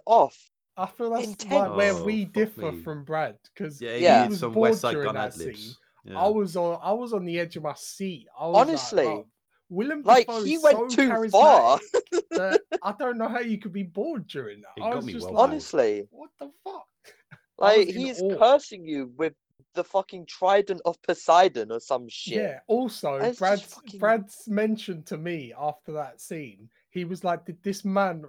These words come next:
Speaker 2: really put a curse on him just 'cause he didn't like his cooking?" <laughs> And I was
Speaker 1: Yeah,
Speaker 2: like, <laughs>
Speaker 1: absolutely.
Speaker 2: I just basically ignored him 'cause, yeah, that's pretty much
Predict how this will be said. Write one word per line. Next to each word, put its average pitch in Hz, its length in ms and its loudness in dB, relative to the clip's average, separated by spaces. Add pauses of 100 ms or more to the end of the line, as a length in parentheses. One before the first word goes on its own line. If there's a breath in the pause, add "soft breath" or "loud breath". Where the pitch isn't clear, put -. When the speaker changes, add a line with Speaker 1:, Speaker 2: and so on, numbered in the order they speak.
Speaker 2:
really 170 340 -8
put 170 220 -10
a 156 40 -10
curse 170 400 -8
on 131 100 -14
him 110 120 -16
just 147 220 -14
'cause 165 100 -14
he 160 100 -16
didn't 151 280 -14
like 151 220 -12
his 143 140 -18
cooking?" - 500 -16
<laughs> - 360 -12
And - 100 -2
I 370 40 -2
was 349 100 -2
Speaker 1:
Yeah, 349 420 6
Speaker 2:
like, 440 140 -4
<laughs> - 40 -4
Speaker 1:
absolutely. 240 640 0
Speaker 2:
I 208 100 2
just 208 180 -6
basically 175 380 -4
ignored 160 460 -8
him - 100 -20 (140)
'cause, 127 280 -18
yeah, 123 200 -14
that's 113 320 -12
pretty 123 180 -14
much 127 200 -16